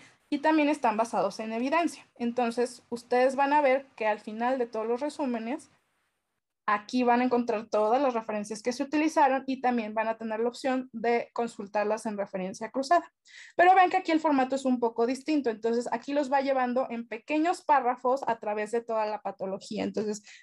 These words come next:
desde la definición, las etiologías, el diagnóstico, el tratamiento, pero, eh, de una manera bastante sencilla y amigable. Esto sobre todo se los recomiendo a las personas que se están familiarizando con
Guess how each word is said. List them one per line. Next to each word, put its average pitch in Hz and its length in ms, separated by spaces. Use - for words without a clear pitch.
desde 277 220
la 311 140
definición, 311 760
las 240 160
etiologías, 247 840
el 214 80
diagnóstico, 202 720
el 202 80
tratamiento, 285 640
pero, 339 340
eh, 240 220
de 240 160
una 285 160
manera 247 580
bastante 240 640
sencilla 226 480
y 214 80
amigable. 185 500
Esto 277 220
sobre 233 240
todo 240 380
se 247 120
los 226 160
recomiendo 226 640
a 196 140
las 214 180
personas 247 380
que 254 120
se 226 60
están 233 320
familiarizando 277 760
con 262 320